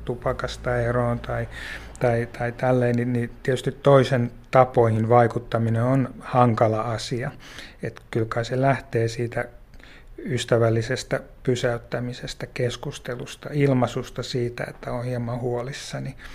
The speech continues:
ja sitten tilan antamisesta sille toiselle, jos toinen haluaa kertoa ja puhua. Et jotenkin me ei saataisi jättää pulaan, mut me ei saataisi niinku astua yli toisen reviirinkään, ja, ja, ja,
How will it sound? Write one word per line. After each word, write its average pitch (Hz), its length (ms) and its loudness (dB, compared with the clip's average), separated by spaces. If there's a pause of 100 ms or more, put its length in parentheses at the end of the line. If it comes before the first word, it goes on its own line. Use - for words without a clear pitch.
(240)
ja 123 100 -2
sitten 123 340 -4
tilan 120 400 4
antamisesta 120 760 -4 (220)
sille 123 220 -6
toiselle, 123 680 -4 (160)
jos - 140 -10
toinen 120 340 -8
haluaa 123 540 -4
kertoa 123 500 -6
ja 127 220 -10
puhua. - 460 -12 (440)
Et - 160 -8
jotenkin 127 420 4
me 131 120 4
ei 143 240 6
saataisi 117 640 -2
jättää 117 340 -4
pulaan, 131 720 4
mut 117 160 -4
me 117 100 -2
ei 113 60 -2
saataisi 117 580 -2
niinku 113 400 -8 (320)
astua 117 480 0
yli 117 260 2
toisen 117 560 2
reviirinkään, 123 880 0
ja, 123 220 -6
ja, 123 260 -8
ja, 131 260 -8